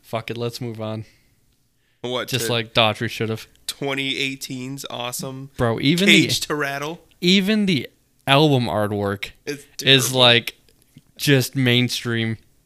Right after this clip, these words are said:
Speaker 2: <laughs>
Speaker 1: shit.
Speaker 2: Which is a, uh,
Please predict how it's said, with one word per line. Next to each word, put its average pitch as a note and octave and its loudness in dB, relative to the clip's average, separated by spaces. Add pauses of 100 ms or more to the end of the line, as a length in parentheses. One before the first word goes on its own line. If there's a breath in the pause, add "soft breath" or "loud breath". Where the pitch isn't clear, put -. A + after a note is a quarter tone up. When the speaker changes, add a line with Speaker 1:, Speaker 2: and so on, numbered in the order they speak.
(200)
Speaker 2:
<laughs> - -20
Speaker 1:
shit. - -4 (760 soft breath)
Speaker 2:
Which - -14
is A2 -16
a, A#2+ -16
uh, - -16